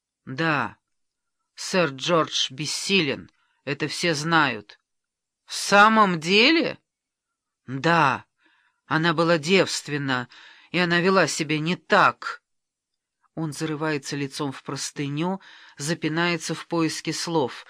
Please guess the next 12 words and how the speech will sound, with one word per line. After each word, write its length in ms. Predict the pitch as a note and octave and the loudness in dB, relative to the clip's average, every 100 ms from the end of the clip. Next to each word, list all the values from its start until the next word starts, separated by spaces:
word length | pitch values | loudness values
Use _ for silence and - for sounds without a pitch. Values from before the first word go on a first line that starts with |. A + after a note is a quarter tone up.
| - - _ _ - | -20 -20 _ _ -10
"Не 220 | D3 F3+ | -2 -2
так, 400 | - - G3+ C#3+ - | -2 2 2 2 0
как 260 | D#3+ - | -2 -2
ты. 220 | - D#3 | -2 2
Она 260 | C#3+ D#3+ E3 | 2 2 0
кричала 720 | F#3 F#3+ - A#3 G#3 D3 C#3+ | 0 -2 2 4 6 6 4
от 100 | C#3+ | 2
боли. 480 | D3 D#3+ C3+ A#2+ - - - - | 0 2 2 0 -8 -18 -16 -4
У 80 | F3+ | 0
неё 220 | F3+ F3 | 0 2
кровь 420 | A3 A#3+ F3 - | 4 6 4 2
пошла. 540 | C3+ - - D3 C3 | 0 2 2 2 2